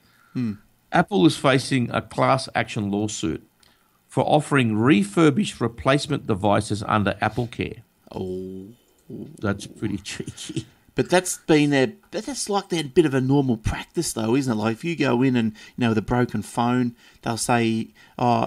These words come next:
Speaker 1: okay."
Speaker 2: No, but that's not, that's under warranty.
Speaker 1: Yes.
Speaker 2: That's different. AppleCare is the warranty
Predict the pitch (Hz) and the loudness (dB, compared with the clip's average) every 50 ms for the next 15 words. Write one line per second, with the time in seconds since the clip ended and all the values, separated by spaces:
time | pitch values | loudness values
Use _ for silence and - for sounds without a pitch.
0 | - - - 135 131 139 135 120 117 120 160 156 - - 147 135 127 123 123 127 | -2 0 0 2 4 4 6 6 6 4 4 2 0 0 0 0 0 0 0 0
1 | 139 - - 123 113 107 - 95 101 113 131 143 147 147 - - - - - - | 0 0 0 0 0 0 0 0 2 2 4 4 2 2 0 -2 -6 -6 -6 -8
2 | 90 _ _ _ _ _ _ _ _ _ _ _ _ - - - 143 143 135 117 | -12 _ _ _ _ _ _ _ _ _ _ _ _ -20 -12 -4 2 4 4 6
3 | 117 107 - - 135 127 - 113 92 92 120 151 - - - _ - 147 135 117 | 4 4 2 0 0 0 0 0 -2 0 -2 -2 -2 -4 -18 _ -6 -4 -2 0
4 | 113 110 107 110 110 104 98 101 107 110 110 110 113 107 - | 0 0 -2 -2 -2 -2 0 2 2 2 2 0 -2 -6 -10